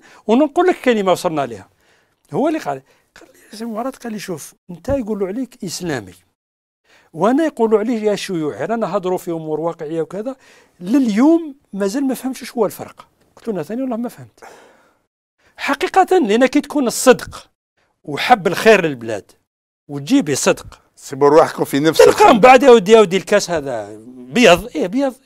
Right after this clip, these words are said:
Speaker 1: إيه خلاص.
Speaker 2: سيبوا رواحكم في نفس الخندق.
Speaker 1: نعم، ل-، أما إذا كان عاد جاي بنية وباش ن-، كيما نقول نحش لك رجلك، وعندي أطماع، وأنا نيتي في،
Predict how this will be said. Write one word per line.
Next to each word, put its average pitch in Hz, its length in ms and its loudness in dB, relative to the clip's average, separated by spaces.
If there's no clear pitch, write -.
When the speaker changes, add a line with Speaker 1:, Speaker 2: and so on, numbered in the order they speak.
Speaker 1:
إيه 294 160 -6
خلاص. 262 380 -12
Speaker 2:
سيبوا 220 260 4
رواحكم 185 220 2
في 226 80 -2
نفس 233 220 -2
الخندق. - 300 2
Speaker 1:
نعم، 359 360 4
ل-، 226 160 -2
أما 381 300 2
إذا 381 200 6
كان 277 240 4
عاد 208 180 2
جاي 156 520 6
بنية 147 680 -4
وباش 202 480 4
ن-، 190 360 -2
كيما 185 220 -4
نقول 165 200 -4
نحش - 380 -8
لك 190 180 -4
رجلك، 160 400 -6
وعندي 180 360 -2
أطماع، 185 460 4
وأنا 190 300 2
نيتي 185 420 -4
في، 180 260 -4